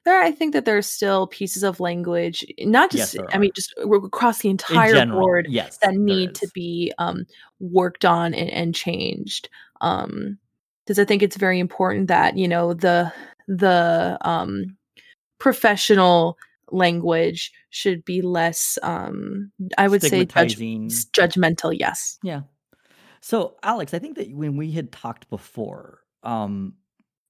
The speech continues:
Speaker 2: there was an element of guilt to Karn's story. Uh, I mean, even coming in place with, like, where he, hi-, his card to do with pacifism,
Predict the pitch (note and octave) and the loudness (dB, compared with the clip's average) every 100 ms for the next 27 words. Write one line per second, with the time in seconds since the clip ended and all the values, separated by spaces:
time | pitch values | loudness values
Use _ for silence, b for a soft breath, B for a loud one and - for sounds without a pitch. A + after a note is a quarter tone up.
0 | B2+ B2+ C#3+ C#3+ C#3 B2+ C3+ D#3+ D#3 A2+ | -8 -4 -4 -4 -6 -6 -6 -6 -8 -10
1 | G2+ F#2 G2 F2+ _ - - - G2+ F#2+ | -10 -10 -8 -10 _ -16 -14 -10 -10 -10
2 | F#2 - - - - - - - - _ | -14 -20 -20 -20 -18 -16 -16 -18 -20 _
3 | _ _ _ _ - G#2 G2+ A#2+ A#2+ A#2 | _ _ _ _ -8 -6 -4 -4 -4 -6
4 | - _ _ _ - D#3+ F#3 E3+ C#3 - | -8 _ _ _ -14 -8 -6 -6 -10 -10
5 | D3 C3 A2+ G#2 _ _ - A2 G#2 A2+ | -8 -4 -4 -6 _ _ -10 -8 -8 -10
6 | G2+ - - G#2+ G2+ A#2 G#2+ G#2 G#2 G#2 | -10 -10 -12 -8 -8 -6 -6 -6 -10 -10
7 | G#2+ G#2 G2+ G#2 G2 - A2 G2+ - G#2 | -10 -8 -10 -12 -12 -4 -2 -2 -6 -10
8 | G2+ _ _ _ _ - - G2 F#2 - | -10 _ _ _ _ -20 -12 -10 -10 -12
9 | - G2 - - | -20 -20 -20 -20